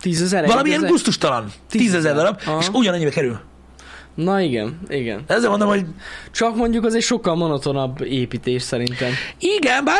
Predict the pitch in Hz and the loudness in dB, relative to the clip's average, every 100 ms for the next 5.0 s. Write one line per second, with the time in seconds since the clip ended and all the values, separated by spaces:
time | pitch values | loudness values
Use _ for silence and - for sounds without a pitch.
0 | 453 427 453 480 466 403 - 156 131 135 | 4 2 2 2 2 2 0 0 0 -2
1 | 127 123 120 135 - - - - 160 127 | 0 0 -2 -2 -2 -4 -6 -4 -2 -2
2 | 104 - - - - - - - - - | -2 -4 -2 -4 -6 -8 -10 -14 -16 -20
3 | - - - - - - - - 208 285 | -20 -20 -20 -20 -20 -20 -8 0 2 2
4 | 247 196 185 175 151 143 - 147 147 139 | 2 2 2 2 0 -2 -2 0 0 0